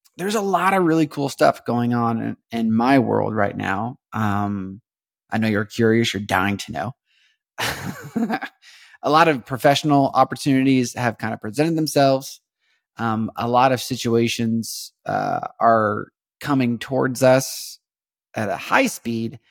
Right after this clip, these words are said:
that I'm kind of really getting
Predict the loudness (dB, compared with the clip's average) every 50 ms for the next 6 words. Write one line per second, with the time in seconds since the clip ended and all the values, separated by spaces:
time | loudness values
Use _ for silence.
0 | _ _ _ -20 -20 _ _ -4 -2 0 2 2 2 2 -2 _ -8 -6 -6 -4
1 | -6 -6 -8 -8 -6 -4 -4 -4 -2 0 2 4 4 6 6 6 4 2 0 -4
2 | _ _ _ _ _ _ _ _ _ _ _ _ _ _ _ _ _ _ _ _
3 | _ _ _ _ -16 _ -10 -2 0 2 4 6 6 6 6 6 4 2 -2